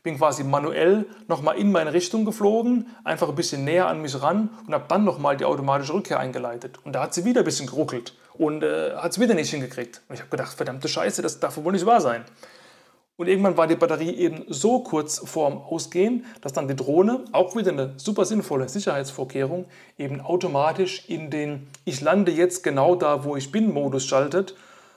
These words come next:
weil das System eben einfach sagt, okay, bevor der dann noch lang manuell rumfummelt und ich irgendwann vom Himmel falle, weil meine Rotoren keine Energie mehr haben,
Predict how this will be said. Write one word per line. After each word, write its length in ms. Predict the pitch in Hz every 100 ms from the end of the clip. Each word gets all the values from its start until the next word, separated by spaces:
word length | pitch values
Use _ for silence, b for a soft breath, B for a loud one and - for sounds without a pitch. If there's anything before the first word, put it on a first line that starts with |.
| B -
weil 260 | 135 147
das 200 | 151 143
System 280 | 143 - 170
eben 160 | - 175
einfach 240 | 139 160
sagt, 220 | 143 139
okay, 420 | 151 190 147 123 -
bevor 300 | 139 160 160
der 100 | 151
dann 120 | 147
noch 120 | 135
lang 220 | 143 160
manuell 300 | 151 147 147
rumfummelt 560 | 143 202 - 151 180 185
und 100 | 156
ich 100 | 135
irgendwann 280 | 156 147 139
vom 140 | 135
Himmel 200 | 202 202
falle, 320 | - 139 165
weil 120 | 143
meine 180 | 135 127
Rotoren 420 | 127 131 185 185
keine 260 | 139 143 135
Energie 300 | 135 135 202
mehr 160 | 180 120
haben, 220 | 135